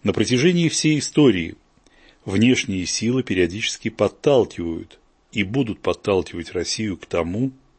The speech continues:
чтобы в нашей стране включились механизмы саморазрушения. Но у России есть один секрет. Извне запустить механизмы ее поражения невозможно.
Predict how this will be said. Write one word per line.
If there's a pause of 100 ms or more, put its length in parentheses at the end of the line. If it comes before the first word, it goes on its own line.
(280)
чтобы
в
нашей
стране
включились
механизмы (420)
саморазрушения. (600)
Но
у
России
есть
один
секрет. (440)
Извне
запустить
механизмы
ее
поражения
невозможно.